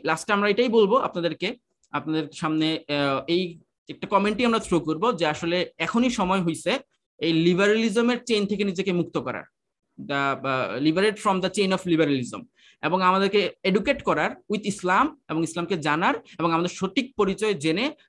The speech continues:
সঠিক চিন্তার মাধ্যমে পশুর জীবন থেকে মানুষের জীবনে প্রত্যাবর্তন করার।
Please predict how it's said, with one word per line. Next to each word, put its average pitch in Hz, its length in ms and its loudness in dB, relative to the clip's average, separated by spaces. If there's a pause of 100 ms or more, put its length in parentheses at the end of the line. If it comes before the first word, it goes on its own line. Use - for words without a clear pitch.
সঠিক 254 520 -4
চিন্তার 247 400 2
মাধ্যমে 175 520 -2 (240)
পশুর 240 420 4
জীবন 202 300 0
থেকে 180 220 -4
মানুষের 160 420 0
জীবনে 151 300 -2
প্রত্যাবর্তন 131 560 -6
করার। - 220 -14